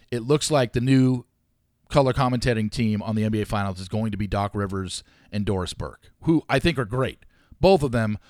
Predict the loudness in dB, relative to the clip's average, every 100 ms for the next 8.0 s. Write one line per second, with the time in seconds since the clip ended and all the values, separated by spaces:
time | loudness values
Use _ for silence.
0 | _ -2 -2 0 -2 -2 0 2 4 4
1 | 2 2 2 6 8 6 0 -2 -2 -2
2 | -2 -2 -4 -4 -4 -6 -8 _ -6 -4
3 | -4 -4 -4 -4 -4 -4 -2 -2 -2 -10
4 | _ _ _ _ -4 -2 0 4 6 6
5 | 4 2 2 0 -2 2 4 4 4 0
6 | -6 -2 -2 0 0 2 0 0 0 0
7 | 0 0 -4 -4 -4 -4 -4 -8 -12